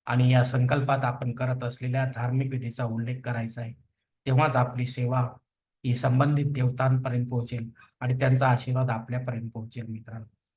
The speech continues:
आपले जीवन अधिक सुखमय बनेल मित्रांनो. मित्रांनो, आता मुहूर्त विभागामध्ये पाहूया. यात, अ, धार्मिक विधी आणि त्यांचे मुहूर्त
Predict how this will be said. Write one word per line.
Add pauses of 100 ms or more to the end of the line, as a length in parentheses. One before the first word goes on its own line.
(120)
आपले
जीवन
अधिक
सुखमय
बनेल
मित्रांनो. (4000)
मित्रांनो,
आता
मुहूर्त
विभागामध्ये (100)
पाहूया. (720)
यात,
अ,
धार्मिक
विधी
आणि
त्यांचे
मुहूर्त